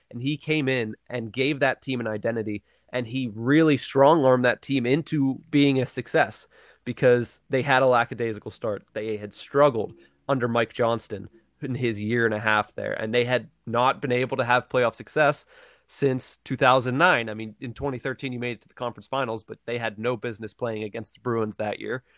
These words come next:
He really brought that winning culture back to Pittsburgh, and it shows how important a good coach is. Just because you have these star players that can take over games doesn't mean that they don't need a strong coach behind them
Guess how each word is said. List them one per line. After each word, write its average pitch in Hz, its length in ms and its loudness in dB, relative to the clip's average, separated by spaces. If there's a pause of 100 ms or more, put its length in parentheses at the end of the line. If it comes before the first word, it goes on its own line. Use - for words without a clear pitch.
(380)
He 151 140 -2
really 170 400 2
brought 139 360 2
that 127 180 -2
winning 127 240 -2
culture 127 380 0
back 113 240 2
to - 80 -14
Pittsburgh, 117 480 -6
and 104 100 -12
it 107 180 -12
shows 135 320 2
how 123 180 6
important 120 480 -2
a 113 80 -2
good 110 300 -4
coach 123 300 0
is. 101 200 -4
Just - 180 -8
because 113 320 -6
you 107 80 -8
have 117 360 8 (140)
these 123 200 0
star 120 340 6
players 110 680 0 (280)
that 110 280 2
can 120 140 -4
take 135 300 -2
over 117 200 0
games 110 520 -4
doesn't 143 360 -2
mean 135 240 -4
that 113 120 -8
they 123 120 -2
don't 117 180 -4
need 120 260 -6
a 101 120 -10
strong 113 460 -4
coach - 360 -6
behind 113 380 -2
them 98 140 -6